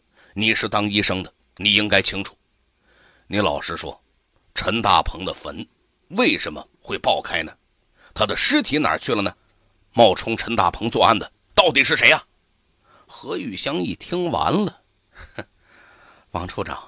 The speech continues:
别人都说你神通广大，这样的血案你来问我，那不是让人笑话吗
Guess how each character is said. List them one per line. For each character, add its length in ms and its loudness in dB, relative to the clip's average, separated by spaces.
别 200 -2
人 220 -2
都 120 -2
说 200 -2
你 100 -6
神 260 -8
通 220 -6
广 280 -6
大， 120 -8
这 140 0
样 180 0
的 80 -8
血 240 -4
案 260 -2
你 200 -4
来 220 -6
问 140 8
我， 420 -8
那 180 -4
不 100 -8
是 140 -2
让 180 -4
人 160 -4
笑 260 0
话 300 -2
吗 120 -10